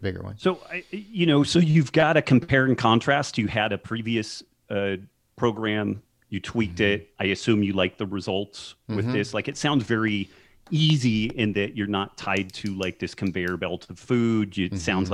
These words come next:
Speaker 2: like you kind of eat when you get hungry. Doesn't sound like you have a whole, you know, like, crushing degree of hunger in, in general and all that type of
Speaker 1: Mm-hmm.
Speaker 2: stuff. So it seems good, you know. Um, in general,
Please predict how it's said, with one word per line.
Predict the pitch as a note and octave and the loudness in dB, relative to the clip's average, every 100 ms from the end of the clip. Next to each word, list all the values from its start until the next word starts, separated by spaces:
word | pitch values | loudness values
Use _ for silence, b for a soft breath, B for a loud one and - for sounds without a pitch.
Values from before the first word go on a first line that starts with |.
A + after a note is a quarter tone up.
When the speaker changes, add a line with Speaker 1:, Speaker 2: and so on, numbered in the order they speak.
| F#2 - | -4 -6
Speaker 2:
like | - | -14
you | |
kind | - G2+ F#2 | -4 -2 -2
of | F2 | -2
eat | A2+ G#2+ - | 0 0 -2
when | G#2 F#2+ | -4 -2
you | F#2 | -2
get | F#2 F#2+ - | -4 -6 -4
hungry. | A2+ A2 A2 G#2+ | -4 -2 -2 -2
Doesn't | G2+ F#2 E2+ - | -2 -4 -6 -12
sound | F2 F2 | -12 -10
like | - | -8
you | G2 | -6
have | F#2 F2 | -6 -6
a | |
whole, | E2 F#2+ F2+ F2+ b b b b - | -4 -2 0 -2 b b b b -4
you | G2+ | 0
know, | F#2+ | 2
like, | E2 E2 - | 0 -4 -6
crushing | - - F#2 - G2+ F#2+ | -4 -2 -2 0 0 0
degree | F2+ F#2 | -4 -2
of | F2 | -2
hunger | - A2 G#2 G#2 G2 | 0 0 0 0 -2
in, | - F#2+ F#2+ | 0 0 2
in | G#2+ F2 | 0 0
general | E2 A#2 A2 G#2 G2+ | 0 -2 -2 0 0
and | F#2+ | 0
all | F#2 | -2
that | F#2+ F2+ | -4 -4
type | F#2+ | -8
of | F2 | -8
Speaker 1:
Mm-hmm. | |
Speaker 2:
stuff. | F2+ G#2 F#2 b b b | -6 -4 -4 b b b
So | - F#3+ | -6 -4
it | A3 | 2
seems | A#3+ - | 0 2
good, | A3+ - - _ | 0 0 -8 _
you | A#2 | -2
know. | G2+ G2+ - G#2 | 0 0 -2 -2
Um, | G2+ G2 F#2 - _ _ _ _ _ _ _ E3+ | 0 0 -4 -8 _ _ _ _ _ _ _ 6
in | D#3 D#3+ B2 G#2 | 8 8 2 -6
general, | - F3+ D3+ G2 - - | -4 0 0 -2 -6 -16